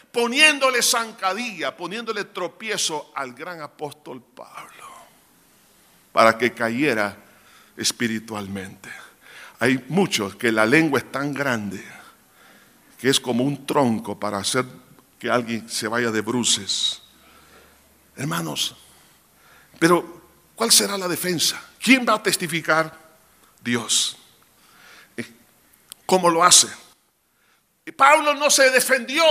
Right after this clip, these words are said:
antes, no argumentó, no le dijo, "Usted me está juzgando mal". Hermano, ¿qué tiene que hacer usted y qué tengo que hacer yo? Uno,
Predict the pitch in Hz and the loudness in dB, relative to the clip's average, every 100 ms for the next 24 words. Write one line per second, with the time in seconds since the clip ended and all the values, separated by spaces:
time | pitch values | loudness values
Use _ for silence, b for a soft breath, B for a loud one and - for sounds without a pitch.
0 | 269 202 214 202 202 262 330 277 277 262 | 4 0 -2 -2 -2 4 4 4 2 2
1 | 226 - 302 311 262 196 - - 285 254 | 0 0 0 2 2 -4 -12 -2 2 2
2 | 285 208 226 - 277 247 285 240 220 254 | 0 0 0 0 0 2 0 -2 -4 -4
3 | 247 240 262 208 202 233 220 240 254 262 | -4 0 0 0 -2 -2 -2 -6 -8 -6
4 | 247 226 233 226 220 220 208 220 214 190 | -6 -2 -2 -4 -6 -6 -2 -2 -2 -2
5 | 190 160 156 294 190 110 - | -4 -4 -2 0 0 -2 -18